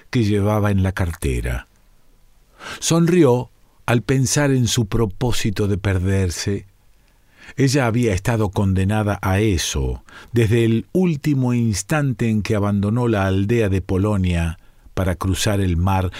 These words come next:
en un barco cuyo destino era Buenos Aires. O tal vez fue antes, más precisamente el día en que Feivel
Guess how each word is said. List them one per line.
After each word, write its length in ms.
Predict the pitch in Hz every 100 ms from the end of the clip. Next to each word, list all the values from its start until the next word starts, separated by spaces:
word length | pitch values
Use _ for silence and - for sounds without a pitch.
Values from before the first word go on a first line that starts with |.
| - -
en 140 | 113
un 220 | 123 113
barco 460 | 110 117 101 110 95
cuyo 260 | 107 92
destino 640 | 90 87 - 117 107 95 92
era 160 | 92
Buenos 380 | 85 87 85 -
Aires. 580 | 69 64 62 62 - - - - - _ - - - - - - - -
O 160 | 143 147
tal 180 | 175
vez 200 | 190 196
fue 260 | - 160 156
antes, 760 | 165 120 92 85 82 80 - -
más 160 | 113 107
precisamente 1080 | 127 107 110 123 135 120 104 110 117 120 -
el 220 | 110 104
día 380 | 110 127 117 110
en 160 | 110 95
que 480 | 107 113 120 - - -
Feivel 840 | - - - 135 127 110 107 101